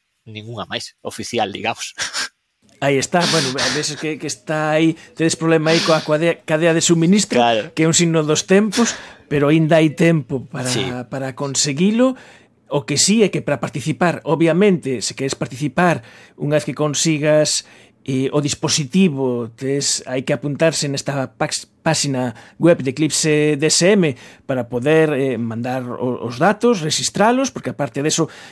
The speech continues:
Speaker 2: eh, van medir, bueno, pois, temperatura, humedade, para ter esa base de datos e competir unha disponibilidade, disponibilidade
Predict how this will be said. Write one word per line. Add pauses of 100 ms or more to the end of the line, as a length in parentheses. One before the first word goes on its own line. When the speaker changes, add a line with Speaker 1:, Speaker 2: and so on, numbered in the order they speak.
Speaker 2:
eh,
van
medir,
bueno,
pois,
temperatura,
humedade, (200)
para
ter
esa
base
de
datos (280)
e
competir
unha
disponibilidade,
disponibilidade